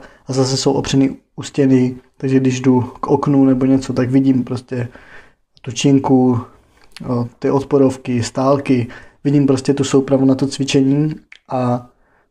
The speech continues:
a je to taková věc, že mi to připomíná to, co bych chtěl dělat. To stejný vedle sebe zase, vedle toho mikrofonu mám knížku,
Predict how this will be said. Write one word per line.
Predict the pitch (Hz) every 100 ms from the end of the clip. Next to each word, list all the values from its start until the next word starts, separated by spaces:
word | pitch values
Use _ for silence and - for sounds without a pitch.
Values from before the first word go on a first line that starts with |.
| _ -
a | 127 123 - - -
je | 139
to | 139
taková | 139 - 135 139 139
věc, | 135 139 139 - - _ _ -
že | 139
mi | 139
to | 143
připomíná | - 143 143 143 139 139 143 135 - _ _ _ -
to, | 139
co | -
bych | 139 - 117 -
chtěl | - 147 139
dělat. | 127 123 120 - _ _ _ _ _ _ _
To | 143
stejný | 147 151 147 151
vedle | - 139 143 139
sebe | 139 139 139
zase, | 135 - 135 131 - _ 147
vedle | 139 120
toho | 135 147
mikrofonu | 143 143 139 143 139
mám | 135
knížku, | 131 160 147 - 143 135